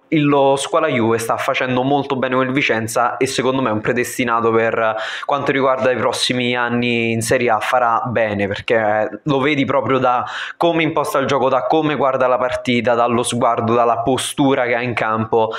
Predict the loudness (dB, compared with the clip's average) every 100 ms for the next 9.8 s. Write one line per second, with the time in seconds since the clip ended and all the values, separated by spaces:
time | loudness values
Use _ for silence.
0 | -10 -6 -2 0 2 2 2 2 2 2
1 | 2 0 0 0 2 2 0 -2 -2 -2
2 | 0 0 0 0 -2 -2 0 -2 0 0
3 | 0 0 0 2 0 0 -2 -2 -2 -2
4 | 0 0 0 -2 -2 -4 -2 -2 -4 -8
5 | -16 -4 -2 0 0 2 2 2 0 0
6 | 0 0 -2 -2 -2 2 2 2 0 -2
7 | 0 0 2 2 2 2 2 2 0 2
8 | 0 0 -2 0 0 2 2 0 0 0
9 | 0 0 0 0 0 0 0 0